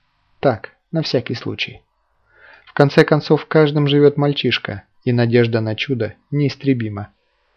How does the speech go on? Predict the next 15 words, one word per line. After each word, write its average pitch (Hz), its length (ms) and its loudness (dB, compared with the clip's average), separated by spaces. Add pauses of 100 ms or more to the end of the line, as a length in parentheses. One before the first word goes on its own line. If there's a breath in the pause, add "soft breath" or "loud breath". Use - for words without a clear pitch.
(300)
Если 120 280 2
бы 117 160 0
прорыв 120 420 0
удался, 120 520 0 (280 soft breath)
на 131 120 0
какое-то 156 440 4
время 160 280 4
все 151 200 0
эти 147 120 0
предметы 151 560 0
должны 139 380 2
были 143 220 2
исчезнуть 139 520 -2
из 135 160 0
настоящего, 135 840 -2